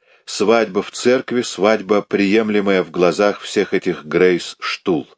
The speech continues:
Речь держит мамаша Спрингер. Закругленные носы ее голубых кроссовок подрагивают. «Не надо принимать все, что говорит мальчик»,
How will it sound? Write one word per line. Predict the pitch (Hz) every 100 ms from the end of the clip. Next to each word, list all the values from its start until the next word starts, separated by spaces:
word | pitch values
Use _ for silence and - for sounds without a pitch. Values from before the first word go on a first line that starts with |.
| _ _ _ _ _ _ _ _ _ _ _ _ _ _ _ _ _ -
Речь | 85 156 208 -
держит | 85 123 156 175 -
мамаша | 104 87 101 -
Спрингер. | 135 - 90 85 78 78 - _ _ _ _ _ _ _ _ _ _ _ _ _ _ _ _ _ _ _
Закругленные | - 90 110 120 110 120 113 110
носы | 107 101 - 117
ее | 110 101 98
голубых | 85 92 90 104
кроссовок | - 87 82 - 110 110 - - _ _ _ _
подрагивают. | - 87 92 82 71 67 64 60 - _ _ _ _ _ _ _ _ _ _ _ _ _ _ _ _
«Не | 95 104
надо | 104 147 165 165
принимать | 151 135 131 131 151
все, | - - 151
что | - 143
говорит | 131 123 135 -
мальчик», | 110 110 - 110 -